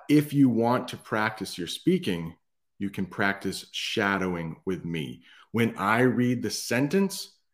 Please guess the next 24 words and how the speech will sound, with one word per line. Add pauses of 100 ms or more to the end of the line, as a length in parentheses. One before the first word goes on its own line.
(200)
you
can
read
it
along
with
me. (680)
Maybe
pause (100)
the
lesson, (340)
read
that
sentence. (720)
And
we
are
going
to
talk
about
some
tricky (120)
pronunciation,